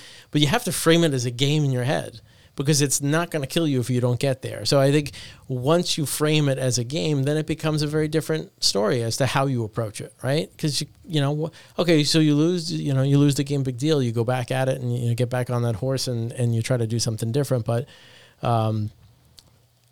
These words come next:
y-, people have to get to a point where they're completely unhappy and recognize that they wanna do something different.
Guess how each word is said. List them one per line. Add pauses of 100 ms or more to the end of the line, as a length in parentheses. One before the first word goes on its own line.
(120)
y-,
people
have
to
get
to
a
point (100)
where
they're
completely
unhappy (640)
and
recognize
that
they
wanna
do
something
different.